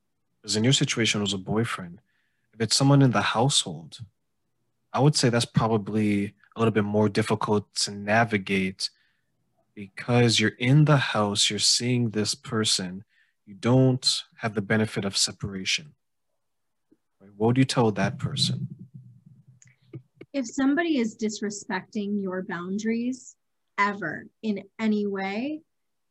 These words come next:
Speaker 2: it's not a healthy relationship. If, if a boyfriend or a girlfriend or a partner is trying to force you to do things that you're not comfortable with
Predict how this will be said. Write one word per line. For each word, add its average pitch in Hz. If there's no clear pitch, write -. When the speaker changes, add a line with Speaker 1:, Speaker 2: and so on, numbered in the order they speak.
Speaker 2:
it's 220
not 196
a 196
healthy 208
relationship. 185
If, 220
if 226
a 226
boyfriend 240
or 196
a 196
girlfriend 214
or 190
a 185
partner 190
is 208
trying 262
to 233
force 233
you 240
to 208
do 214
things 214
that -
you're 311
not 415
comfortable 254
with 226